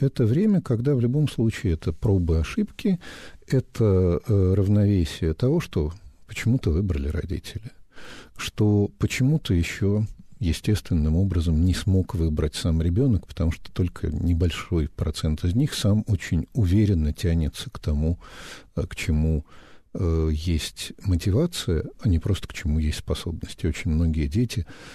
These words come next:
в этот период охотно идут за способностями, потому что, когда у тебя легко получается, это успех, это приятное чудо сосуществования, э, с теми,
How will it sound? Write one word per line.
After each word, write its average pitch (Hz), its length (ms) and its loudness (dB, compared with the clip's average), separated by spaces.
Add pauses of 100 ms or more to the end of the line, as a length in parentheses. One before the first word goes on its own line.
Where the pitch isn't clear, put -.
(240)
в 95 100 2
этот 92 240 0
период 104 440 0
охотно 90 500 -2
идут 80 240 -2
за 87 80 0
способностями, 175 760 0
потому 139 200 0
что, - 140 -8
когда 123 260 2
у 113 60 4
тебя 110 240 0
легко 101 320 0
получается, 135 680 -2
это 117 180 -2
успех, 180 420 0
это 107 200 -4
приятное 87 760 2
чудо 80 360 -2
сосуществования, 90 1300 0 (800)
э, 78 180 0
с - 140 -4
теми, 87 460 2